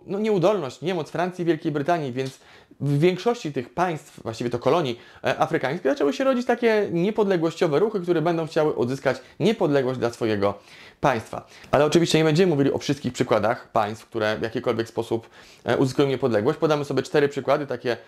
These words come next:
właściwie to chyba najważniejsze, przynajmniej dla Was. To będzie Algieria, to będzie R P A, to będzie Nigeria i to będzie Kongo.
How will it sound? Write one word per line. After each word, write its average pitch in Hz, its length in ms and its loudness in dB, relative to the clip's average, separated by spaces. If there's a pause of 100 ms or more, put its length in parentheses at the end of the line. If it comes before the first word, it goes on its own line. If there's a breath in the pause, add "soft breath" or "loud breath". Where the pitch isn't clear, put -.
(100)
właściwie 180 300 -2
to 170 100 0
chyba 160 160 0
najważniejsze, 151 580 -2 (180)
przynajmniej 127 300 -4
dla 101 160 2
Was. 127 200 0 (220 loud breath)
To 143 80 0
będzie 139 280 0
Algieria, 139 440 2
to 131 100 -10
będzie 117 260 -6
R 110 140 -6
P 120 120 -2
A, 156 80 2
to 147 120 -6
będzie 113 260 -4
Nigeria 151 420 2
i 123 100 -12
to 127 100 -6
będzie 127 240 -6
Kongo. 127 500 0